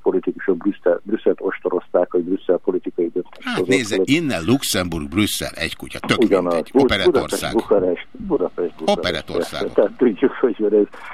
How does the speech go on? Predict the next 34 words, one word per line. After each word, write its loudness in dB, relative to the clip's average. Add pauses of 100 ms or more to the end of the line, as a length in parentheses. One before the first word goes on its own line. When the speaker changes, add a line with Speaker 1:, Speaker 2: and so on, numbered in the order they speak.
(240)
Speaker 1:
De 4 (380)
nem, 2
tehát 2 (180)
nem 0
tudjuk. -2
Én, 0
én 2
nem 2
tudom, 0
hogy -6
a, 4
a 0
bíróság, 0
ö, 4
Speaker 2:
Jó, 4
de 2
az 0
ott 0
nem 2
úgy 4
Speaker 1:
hogy 2
Speaker 2:
működik, 0
Speaker 1:
a -4
Speaker 2:
mint -2
a 2
Magyar 0
Alkotmánybíróság, -2
hogy -2
valaki, 0 (220)
csak -10
kérdezem, -2
én -4
nem -4
tudom, -14